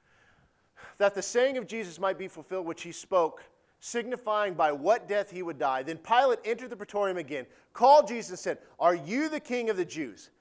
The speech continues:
And Jesus answered him, "Are you speaking for yourself about this, or did others tell you this concerning me?" And Pilate answered, "Am I a Jew? Your own nation and chief priests have delivered you to me. What have you done?"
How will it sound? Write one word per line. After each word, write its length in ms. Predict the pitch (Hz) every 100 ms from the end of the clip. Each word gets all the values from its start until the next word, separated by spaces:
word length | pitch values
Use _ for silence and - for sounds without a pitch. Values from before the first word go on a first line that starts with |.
| _ _
And 120 | 123
Jesus 340 | 123 220 185 165
answered 360 | 214 214 196
him, 220 | 156 147 120 _ _
"Are 120 | 139
you 180 | 160 269
speaking 420 | - 247 247 233
for 160 | 202 -
yourself 680 | 139 - - 233 285 - - _
about 380 | 190 233 233 233
this, 280 | 240 262 - _ _
or 140 | 165 175
did 160 | 185 185
others 300 | 214 190 -
tell 260 | - 220
you 140 | 185 165
this 220 | 156 -
concerning 560 | 139 - 220 233 156
me?" 160 | 110 82 _ _ _
And 100 | 107
Pilate 300 | 180 196 185
answered, 320 | 190 180 120 -
"Am 160 | 160 180
I 220 | 175 202
a 120 | 214
Jew? 440 | 170 151 208 240 220 _ _ -
Your 220 | 165 180
own 300 | 214 240 294
nation 380 | 277 269 - 190
and 120 | 160
chief 260 | - 220 214
priests 520 | - 190 139 - - _ _ -
have 180 | 196 165
delivered 540 | 175 165 214 185 160
you 100 | 147
to 80 | 123
me. 220 | 113 80 _ _
What 460 | 113 127 202 247 -
have 320 | 175 170 143
you 80 | 160
done?" 340 | 127 180 139